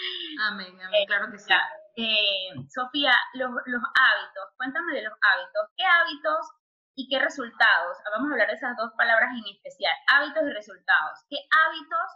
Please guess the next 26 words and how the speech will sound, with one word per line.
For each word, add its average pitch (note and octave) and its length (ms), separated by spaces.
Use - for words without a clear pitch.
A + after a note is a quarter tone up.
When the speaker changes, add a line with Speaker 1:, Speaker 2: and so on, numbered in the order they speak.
Speaker 2:
debe D4 280
de C4+ 100
tener A3+ 260
una C4+ 160
persona A3+ 320
organizada B3+ 680
en A3+ 60
la G3+ 100
parte A3 240
financiera A#3+ 500
y A#3 180
qué C4 240
resultados B3 960
tú B3 160
proyectas B3 480
a B3 80
raíz G3 260
de G#3 140
esos G3+ 160
hábitos? D3+ 320
Speaker 1:
Mira, A3 600
tener B3+ 460
buenos C#4+ 300
hábitos C#4 260
financieros A3+ 600
es A#3+ 540